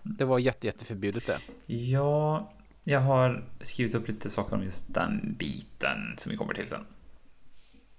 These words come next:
Speaker 1: Okej. Så, Adam träffar Eden när de är små, de blir kära.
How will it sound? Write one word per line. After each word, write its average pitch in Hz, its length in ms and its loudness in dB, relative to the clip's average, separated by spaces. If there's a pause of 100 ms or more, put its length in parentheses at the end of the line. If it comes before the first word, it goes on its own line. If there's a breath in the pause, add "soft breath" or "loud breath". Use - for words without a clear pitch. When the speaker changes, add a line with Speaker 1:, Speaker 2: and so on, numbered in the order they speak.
(200)
Speaker 1:
Okej. - 260 -4 (640 loud breath)
Så, 156 360 6 (1400)
Adam 160 640 6 (280)
träffar 139 680 2
Eden 139 640 0
när 143 100 0
de 127 160 2
är 123 160 4
små, 170 480 2 (140)
de 131 120 -2
blir 123 80 -2
kära. 135 640 4